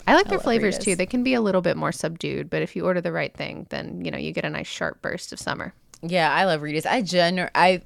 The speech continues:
Speaker 2: I generally get the same thing, the mango ice.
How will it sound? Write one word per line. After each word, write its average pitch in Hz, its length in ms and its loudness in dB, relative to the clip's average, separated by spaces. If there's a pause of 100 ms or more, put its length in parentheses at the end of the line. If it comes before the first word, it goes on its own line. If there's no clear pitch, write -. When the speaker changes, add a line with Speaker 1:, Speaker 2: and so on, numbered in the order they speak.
(140)
Speaker 2:
I 165 100 2
generally 202 560 2
get 147 440 2
the 160 60 -6
same 139 320 -4
thing, 139 600 -6 (500)
the 175 120 -6
mango 151 420 -2
ice. 147 600 -6